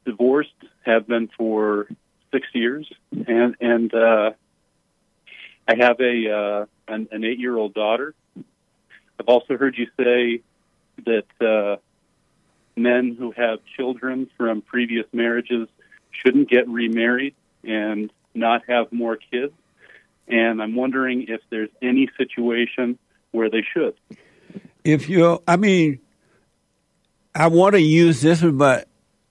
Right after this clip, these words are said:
Speaker 2: and I'm almost a little reluctant to throw it out there because people use it, but if your wife should die, then according to the scripture, it's okay to get married. But if you have children,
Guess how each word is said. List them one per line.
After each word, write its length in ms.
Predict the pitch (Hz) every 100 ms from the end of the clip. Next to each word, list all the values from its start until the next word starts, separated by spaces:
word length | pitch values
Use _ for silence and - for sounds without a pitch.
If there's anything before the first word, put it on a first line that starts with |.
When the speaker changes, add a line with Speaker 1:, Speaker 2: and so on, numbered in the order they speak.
| -
Speaker 2:
and 120 | - 131
I'm 180 | 147
almost 320 | 151 151 143 127
a 40 |
little 220 | 139 247
reluctant 480 | 233 147 139 135 120
to 60 | 107
throw 140 | 127
it 80 | 120
out 200 | 117 123
there 120 | 117
because 360 | 107 104 113 107
people 260 | - 131 104
use 280 | 110 139 117
it, 80 |
but 140 | 110 - - - - -
if 200 | 160 165
your 160 | 156
wife 280 | 139 165 175
should 280 | - 165 123
die, 600 | 147 147 165 196 233 220 _ _ _ _ _ -
then 580 | - 123 170 165 147 143 - _ -
according 460 | 156 - 151 165 135
to 80 | 143
the 60 |
scripture, 360 | 123 - 131 113
it's 100 | 110
okay 300 | 135 - 139
to 100 | 127
get 140 | 113
married. 480 | 110 113 113 107 - _ - - _
But 300 | 123 165 170
if 180 | 160 147
you 120 | 170
have 240 | 175 165 135
children, 680 | - 165 185 185 143 139